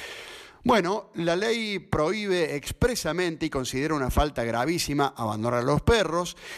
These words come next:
y el incumplimiento de estas disposiciones establece multas de entre quinientos y doscientas unidades fijas. Lo pongamos en pesos,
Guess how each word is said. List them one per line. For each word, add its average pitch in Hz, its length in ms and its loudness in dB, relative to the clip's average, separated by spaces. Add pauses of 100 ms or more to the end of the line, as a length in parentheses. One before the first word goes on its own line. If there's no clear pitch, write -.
y 196 120 4
el 214 100 6
incumplimiento 226 840 2
de 165 80 0
estas 165 180 -2
disposiciones 165 920 -2 (420)
establece 220 480 4
multas 151 680 -2 (460)
de 151 160 6
entre 165 300 2
quinientos 240 800 0
y 151 100 2
doscientas 196 580 2
unidades 151 400 2
fijas. 113 380 -8 (140)
Lo 127 100 2
pongamos 151 400 4
en 147 80 -2
pesos, 156 380 0